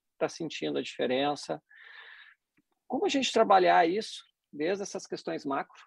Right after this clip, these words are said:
como a gente pode falar de uma, de uma guerra, até lá, aquelas questões mais simples.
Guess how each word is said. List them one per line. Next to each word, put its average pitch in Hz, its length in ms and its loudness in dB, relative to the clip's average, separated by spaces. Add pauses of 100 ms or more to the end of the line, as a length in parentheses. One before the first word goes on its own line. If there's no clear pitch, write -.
como 139 120 -12
a - 20 -10
gente 127 140 -12
pode - 220 -8
falar 123 260 0
de - 80 -8
uma, 127 260 -12 (100)
de 127 80 -8
uma 123 140 -2
guerra, 135 420 -2 (500)
até 151 260 2
lá, 190 200 6
aquelas 196 300 0
questões 196 380 -4
mais 214 180 0
simples. - 480 -6